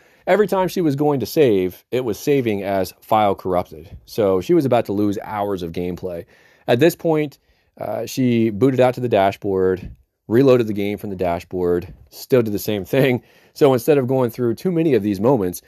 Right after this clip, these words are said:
she said, "You know what, screw it, I'm just gonna reboot the whole console." So she did a soft reboot of the console, and, uh, that worked. So if you do happen to see,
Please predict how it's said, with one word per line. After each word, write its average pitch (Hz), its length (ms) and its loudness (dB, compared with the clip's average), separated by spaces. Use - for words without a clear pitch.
she 147 140 -10
said, 104 440 2
"You 131 80 -6
know 123 80 0
what, 123 200 2
screw 117 260 2
it, 117 100 -2
I'm 120 120 -2
just 123 120 -10
gonna 104 140 -2
reboot 101 260 -2
the 98 80 -12
whole 95 140 -2
console." 82 500 -6
So 113 200 0
she 143 160 -2
did 123 280 4
a 98 340 -4
soft 151 280 -2
reboot 87 460 -4
of 95 60 -8
the 87 60 -6
console, 80 540 -6
and, 90 480 -2
uh, 87 500 2
that - 640 -2
worked. - 580 -2
So 95 340 2
if 107 160 -6
you 143 80 -2
do 202 220 0
happen 139 340 -2
to - 180 -14
see, 85 540 -6